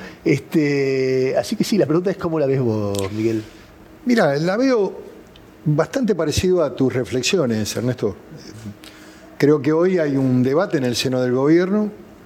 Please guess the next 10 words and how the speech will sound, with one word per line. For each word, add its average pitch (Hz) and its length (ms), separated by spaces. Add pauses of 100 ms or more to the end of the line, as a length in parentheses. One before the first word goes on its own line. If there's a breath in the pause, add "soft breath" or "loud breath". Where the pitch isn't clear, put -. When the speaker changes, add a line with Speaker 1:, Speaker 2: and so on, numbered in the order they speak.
(540 loud breath)
Speaker 2:
sobre 123 400
el 123 160
rumbo 127 840 (100)
a 117 100
tomar. 156 480 (1200 loud breath)
Creo 180 460
que 135 180
va 147 480 (320)
a 120 260
gravitar 120 680